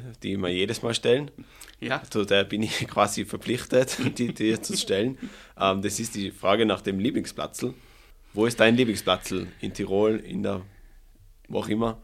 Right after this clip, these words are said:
Speaker 2: Ja, schlussendlich, natürlich in Tirol, schlussendlich zu Hause. Und wenn's, äh, mein Lieblingsplatzl da, daheim ist schlussendlich mein, oder der gelbe Sessel im Kinderzimmer, wenn ich die Gute-Nacht-Geschichte meinen Kindern vorlesen darf.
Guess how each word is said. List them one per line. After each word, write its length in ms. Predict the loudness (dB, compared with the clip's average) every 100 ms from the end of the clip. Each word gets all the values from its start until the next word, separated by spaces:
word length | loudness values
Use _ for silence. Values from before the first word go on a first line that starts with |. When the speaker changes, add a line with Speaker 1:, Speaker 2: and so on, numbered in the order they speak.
| -16
Speaker 2:
Ja, 300 | -12 -8 -8
schlussendlich, 720 | -4 2 2 2 -2 -10 -14 0
natürlich 440 | 6 6 6 2
in 140 | 2 4
Tirol, 420 | 4 6 6 4
schlussendlich 480 | 0 0 2 2 -2
zu 160 | 0
Hause. 560 | 2 2 4 4 2 -2
Und 240 | -4 -2
wenn's, 320 | 0 -2 -4 -14 -10
äh, 600 | -4 0 0 2 0 -2 -6
mein 180 | -2 0
Lieblingsplatzl 580 | 0 -2 0 -2 -2 -2
da, 260 | -2 -2 -8 -10
daheim 560 | -8 0 2 4 2 -2
ist 200 | -4 -8
schlussendlich 480 | -6 -6 -6 -6
mein, 440 | -4 -2 -2 -4 -12 -18 -14
oder 140 | -10
der 140 | -10 -2
gelbe 280 | -2 0
Sessel 380 | -2 -2 -2 -4
im 140 | -6 -6
Kinderzimmer, 640 | -2 -2 -2 -2 -2 -2 -8 -6
wenn 140 | -4
ich 180 | -4 -6
die 120 | -10
Gute-Nacht-Geschichte 840 | -8 -4 -2 -2 -4 -8 -8 -6 -6
meinen 200 | -4 -6
Kindern 320 | -6 -6 -8
vorlesen 380 | -10 -12 -14 -14
darf. 240 | -16